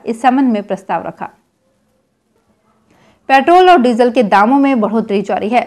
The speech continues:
सरकारी पेट्रोलियम कंपनियों ने जोधपुर में पेट्रोल में छब्बीस और डीजल में सत्ताईस पैसों की बढ़ोतरी कर दी। इस बढ़ोतरी के बाद जोधपुर में पेट्रोल के दाम पचानवे रुपये सतासी पैसे प्रति लीटर और डीजल के दाम अट्ठासी रुपये बाईस पैसे प्रति लीटर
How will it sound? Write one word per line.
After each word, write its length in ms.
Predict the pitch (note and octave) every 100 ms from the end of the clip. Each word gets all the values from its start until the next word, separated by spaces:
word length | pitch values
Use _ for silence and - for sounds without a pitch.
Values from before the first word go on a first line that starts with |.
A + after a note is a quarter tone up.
| -
सरकारी 340 | A#3 G#3 A3+ A#3+
पेट्रोलियम 480 | A#3 G#3 G#3+ A3 A3
कंपनियों 460 | G3+ G3 G#3+ A#3+
ने 120 | A#3+ D4 E4
जोधपुर 380 | G#3 A3+ A#3 B3
में 200 | E3 -
पेट्रोल 340 | A#3 A#3 D4
में 140 | C#4 A3
छब्बीस 440 | A#3+ F3 F#3+ A3
और 160 | G#3 F#3
डीजल 220 | G#3 B3
में 140 | A3
सत्ताईस 440 | F#3+ F#3+ - F#3 G3
पैसों 280 | G#3 A3+ C4
की 100 | G3+
बढ़ोतरी 460 | F3+ G3 F3 F#3
कर 160 | F3+ G3
दी। 220 | F#3+ - - _ - C4
इस 120 | A#3
बढ़ोतरी 380 | C4+ D4+ D4 E4
के 80 |
बाद 260 | D4+ C#4+ B3
जोधपुर 300 | A3+ A3 B3+
में 140 | B3
पेट्रोल 340 | A3+ G3+ G3+ G3
के 100 | G#3
दाम 220 | G#3 - G#3+
पचानवे 460 | A3+ C#4 C4 C#4+
रुपये 220 | C4 A3 A3+
सतासी 440 | G#3 G3+ G3+ G#3+
पैसे 280 | G#3 G3 F#3
प्रति 260 | F#3 F3+
लीटर 320 | F#3+ F#3+ A#3 C#4+ - -
और 100 | G3+
डीजल 280 | G3 G3 G3+
के 100 | G#3+
दाम 240 | A3+ G#3 -
अट्ठासी 480 | A3+ A3+ C4+ C#4
रुपये 200 | C#4+ A#3+
बाईस 360 | G3+ F#3+ A#3+ B3
पैसे 240 | G#3+ G#3
प्रति 260 | G3+ G#3 G#3
लीटर 280 | F#3 F3